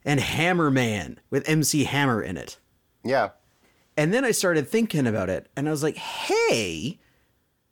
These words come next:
Speaker 1: Weird Al Yankovic did parodies of songs by Milli Vanilli and M C Hammer
Speaker 2: Oh, yeah? <laughs>
Speaker 1: on the same album, Off the
Speaker 2: Oh.
Speaker 1: Deep End.
Speaker 2: Huh.
Speaker 1: Get, get this.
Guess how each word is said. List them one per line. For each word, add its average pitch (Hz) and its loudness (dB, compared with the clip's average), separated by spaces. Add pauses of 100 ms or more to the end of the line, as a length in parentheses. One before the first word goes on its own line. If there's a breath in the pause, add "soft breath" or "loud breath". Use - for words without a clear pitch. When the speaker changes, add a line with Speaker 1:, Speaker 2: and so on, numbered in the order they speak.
(180)
Speaker 1:
Weird 320 0
Al 247 2
Yankovic 151 0
did 156 -2
parodies 175 0 (100)
of 131 -2
songs 139 2
by 131 0
Milli 139 2
Vanilli 131 0 (280 loud breath)
and 214 0
M 180 2
C 160 0
Hammer 131 -4 (380)
Speaker 2:
Oh, 131 2
yeah? 120 0 (180)
<laughs> - -4
Speaker 1:
on 180 0
the 180 0
same 208 2
album, 139 0 (1080)
Off 196 0
the 151 2
Speaker 2:
Oh. 87 2
Speaker 1:
Deep 214 0
End. 85 -4 (800 soft breath)
Speaker 2:
Huh. 185 2
Speaker 1:
Get, 120 -2
get 208 0
this. - 0